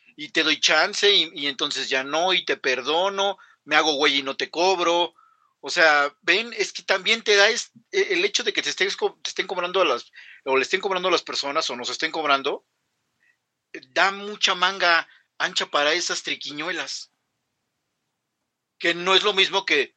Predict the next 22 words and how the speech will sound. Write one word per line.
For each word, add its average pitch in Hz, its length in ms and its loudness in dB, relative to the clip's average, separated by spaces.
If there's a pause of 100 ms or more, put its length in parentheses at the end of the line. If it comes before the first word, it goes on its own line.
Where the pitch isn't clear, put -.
(100)
pues, 139 220 -6
no 160 120 -4
sé, 156 320 4
encontraron, 147 840 0
este, 110 880 -6 (420)
la, 151 260 2
la, 139 380 4
la 139 180 6
obsidiana 143 1200 2 (340)
con, 151 340 -4
eh, 123 280 -2 (320)
no 147 120 0
sé, 135 260 0 (400)
algo, 190 520 4 (580)
y 294 100 -2
pues 302 220 -2
ya 349 200 4
la 285 80 0
está - 140 -2
explotando 247 420 2
el 208 40 2
gobierno, 214 380 4